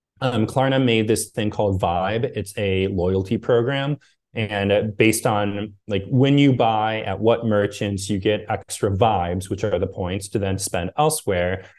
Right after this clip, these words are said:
Um, and, uh, and tangential to that program is ref-, referrals, um, where then, uh, um, you can make X amount of dollars for new people acquired. And then the <laughs> final component, which I had mentioned earlier, was this whole co-marketing thing too,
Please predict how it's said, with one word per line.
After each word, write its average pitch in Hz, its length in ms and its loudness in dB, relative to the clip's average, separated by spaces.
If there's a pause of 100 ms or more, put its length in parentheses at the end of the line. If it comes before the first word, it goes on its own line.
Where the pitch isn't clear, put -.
(260)
Um, 101 360 2
and, 98 640 0
uh, 92 400 2 (120)
and 98 480 -2
tangential 117 640 2
to 107 120 0
that 92 200 -2
program 117 680 2
is 95 640 0
ref-, - 220 -6
referrals, 107 920 4 (100)
um, 98 360 0
where 104 200 2
then, 98 460 0
uh, 98 320 0
um, 95 280 -2
you 98 160 0
can 101 140 0
make 98 240 0
X 110 200 -4
amount 101 180 0
of 87 120 -4
dollars 90 400 -2
for - 160 -4
new 90 180 0
people 90 360 -6
acquired. 82 480 -4 (360)
And 139 80 0
then 143 140 4
the 156 80 8
<laughs> - 160 4
final 190 320 6 (160)
component, 156 580 2
which 123 280 0
I 131 80 4
had 123 100 4
mentioned 135 380 -2
earlier, 143 400 6
was 110 160 4
this 113 180 0
whole 127 220 0
co-marketing 98 800 0
thing 90 380 -6
too, 117 380 2